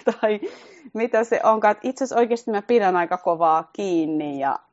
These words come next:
ja omassa elämässä nämä liittyy paljon jotenkin kärsimyksen ja kivun teemaan. Ehkä,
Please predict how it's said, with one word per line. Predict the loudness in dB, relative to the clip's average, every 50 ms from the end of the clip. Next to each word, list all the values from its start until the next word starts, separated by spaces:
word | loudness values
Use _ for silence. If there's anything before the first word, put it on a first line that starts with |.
| -8
ja | -6 -6 -2 0
omassa | 0 0 2 0 0 0 2 4
elämässä | 4 4 4 2 0 -2 -2 -4 -2
nämä | 0 0 2
liittyy | 0 -2 -4 -4 -4 -4 0
paljon | 2 4 4 4 4 2 0 -2
jotenkin | -2 -4 -4 -4 -4 -4 -6 -8 _ _ _ _ _ -4
kärsimyksen | 0 0 2 2 0 -2 -4 -4 -2 -2 0 -2 -2 -4 -6 -6 -6 -4 -2
ja | -2 -4
kivun | -6 -6 -8 -4 -2 -2 0 0 0 0 0 -2 -2
teemaan. | 0 2 2 2 2 0 -2 -2 -2 -2 -2 -2 -2 -2 -2 -4 -6 -8 _ _ _ _ _ _ _ _ _ _ _ _ _ _ -6
Ehkä, | -6 -6 -6 -4 0 4 6 6 6 4